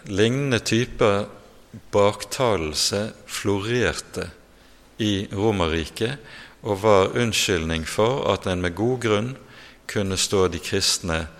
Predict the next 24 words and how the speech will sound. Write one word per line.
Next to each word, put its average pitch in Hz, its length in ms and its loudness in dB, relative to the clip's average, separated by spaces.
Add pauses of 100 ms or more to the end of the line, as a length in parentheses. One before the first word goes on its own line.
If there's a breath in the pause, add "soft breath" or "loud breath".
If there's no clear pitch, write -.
(400 loud breath)
etter 90 240 -4
livet. 107 440 0 (1160 loud breath)
Man 95 300 -2 (400)
kunne 95 240 0
ha 90 240 4
den 90 180 -2
beste 113 400 2
samvittighet 95 800 -4 (380)
når 95 240 0
en 87 100 -2
søkte 98 460 0
å 90 80 -8
kvitte 90 340 -4
seg 85 260 0
med 78 140 -4
disse - 300 0
plagsomme 80 720 0 (320 loud breath)
folkene. - 480 -4 (2750 loud breath)
Så 117 180 -2
de 110 100 4
troende 147 440 6
ble 104 340 4 (140)
baktalt 104 640 2
som 92 300 -4